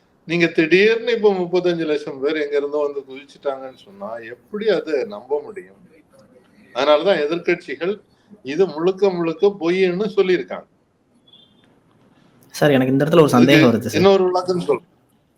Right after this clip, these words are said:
Speaker 2: சார்,
Speaker 1: ஆ,
Speaker 2: சார்,
Speaker 1: சொல்லுங்க,
Speaker 2: ஓகே சார்.
Speaker 1: கேளுங்க.
Speaker 2: இல்ல சார், அப்பனா இதுக்கு முன்னாடி
Speaker 1: கேளுங்க
Speaker 2: ஆட்சி
Speaker 1: சார்.
Speaker 2: நடந்ததும் பாத்தீங்கன்னா இந்த முப்பத்தஞ்சு லட்சம் ஓட்டும் பாத்தீங்கன்னா இதே ஓட்டு தானே? இந்த முப்பத்தஞ்சு லட்ச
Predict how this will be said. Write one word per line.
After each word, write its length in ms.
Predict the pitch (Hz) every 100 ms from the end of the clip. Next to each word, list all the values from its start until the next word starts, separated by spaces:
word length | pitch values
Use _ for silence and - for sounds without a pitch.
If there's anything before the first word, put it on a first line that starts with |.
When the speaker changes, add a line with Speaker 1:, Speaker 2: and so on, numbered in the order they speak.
| _ _ _
Speaker 2:
சார், 160 | - 135
Speaker 1:
ஆ, 60 | 165
Speaker 2:
சார், 160 | -
Speaker 1:
சொல்லுங்க, 240 | 143 104 131
Speaker 2:
ஓகே 140 | 117
சார். 80 | 131
Speaker 1:
கேளுங்க. 280 | 104 - _ _ _ _ - 170 - _ _ _
Speaker 2:
இல்ல 100 | 170
சார், 220 | 160 185 160
அப்பனா 260 | - 175 202 -
இதுக்கு 240 | 156 165
முன்னாடி 220 | 170 180
Speaker 1:
கேளுங்க 140 | 165 151
Speaker 2:
ஆட்சி 160 | -
Speaker 1:
சார். 100 | 175
Speaker 2:
நடந்ததும் 400 | 151 147 143 160 165
பாத்தீங்கன்னா 380 | 143 135 143 151
இந்த 200 | 151 156
முப்பத்தஞ்சு 440 | 147 165 160 151
லட்சம் 260 | 147 147 139
ஓட்டும் 400 | 147 156 185 190 175 165
பாத்தீங்கன்னா 340 | - 135 147 185 240 - - - _ _ -
இதே 200 | 135 175
ஓட்டு 200 | 180 165
தானே? 200 | 139 127 160 - _
இந்த 140 | 123 127
முப்பத்தஞ்சு 360 | 127 147 147 139 135 131
லட்ச 220 | 127 120